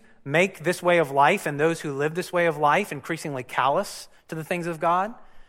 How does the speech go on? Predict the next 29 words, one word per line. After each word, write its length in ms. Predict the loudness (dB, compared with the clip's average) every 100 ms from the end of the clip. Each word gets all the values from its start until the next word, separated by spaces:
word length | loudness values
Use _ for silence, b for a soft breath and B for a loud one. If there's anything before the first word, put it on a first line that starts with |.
| b
increasingly 520 | -12 -6 -4 -4 -6 -6
hardened 600 | 0 2 2 -2 -10 -12 b b b
to 80 | -10
the 80 | -8
things 280 | -4 -4 -2
of 120 | -2
God, 400 | 2 2 2 -4 -12 -20 b b b b -20 -20 _ _ _ _ _ 0
and 220 | 2 2
they 180 | 0 0
become 440 | 2 0 -2 -4
softened 760 | -6 4 6 6 4 -4 -6 -8 _ _ _ -20 _
to 120 | -6
the 80 | -4
kingdom 340 | -4 -4 -2 -4
of 100 | -4
self, 600 | 2 2 2 -4 -16 -20 -20 -20 -16 -2
Paul 180 | 4 4
will 60 | 4
describe 420 | -4 -2 0 -2
in 80 | -6
other 140 | -8
places 420 | -10 -10 -10 -16
if 120 | -18
you 60 | -20
keep 200 | -20 -14
reading 320 | -8 -8 -8
and 80 | -10
read 160 | -12 -12
before. 480 | -16 -16 -16 -16